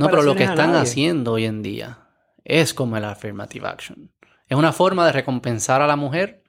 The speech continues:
Speaker 1: por los
Speaker 2: Ah.
Speaker 1: atropellos del, del, de la
Speaker 2: Tú
Speaker 1: historia.
Speaker 2: dices como está puesta
Speaker 1: Sí,
Speaker 2: el
Speaker 1: sí,
Speaker 2: Bueno,
Speaker 1: sí.
Speaker 2: eso es mirándolo en extrema, eh,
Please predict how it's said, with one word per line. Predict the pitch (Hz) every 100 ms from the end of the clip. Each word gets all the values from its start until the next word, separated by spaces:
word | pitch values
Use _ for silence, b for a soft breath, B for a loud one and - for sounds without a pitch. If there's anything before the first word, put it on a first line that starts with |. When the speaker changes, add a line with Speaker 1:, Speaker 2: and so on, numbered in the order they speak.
| _ _ _ _ _ -
Speaker 1:
por | 127
los | 127
Speaker 2:
Ah. | 127
Speaker 1:
atropellos | 127 123 131 139 147
del, | 135 - _
del, | 131 123 120 117 117
de | 120
la | 113
Speaker 2:
Tú | -
Speaker 1:
historia. | 120 208 208
Speaker 2:
dices | 226
como | 202 175 160
está | 180 175
puesta | 226 220 233 226
Speaker 1:
Sí, | 165 170 127 107 -
Speaker 2:
el |
Speaker 1:
sí, | -
Speaker 2:
Bueno, | 147 202 180
Speaker 1:
sí. | 135
Speaker 2:
eso | 160 -
es | 196
mirándolo | 233 240 240
en | 214
extrema, | 185 196 196 208 202 - _ _ -
eh, | 254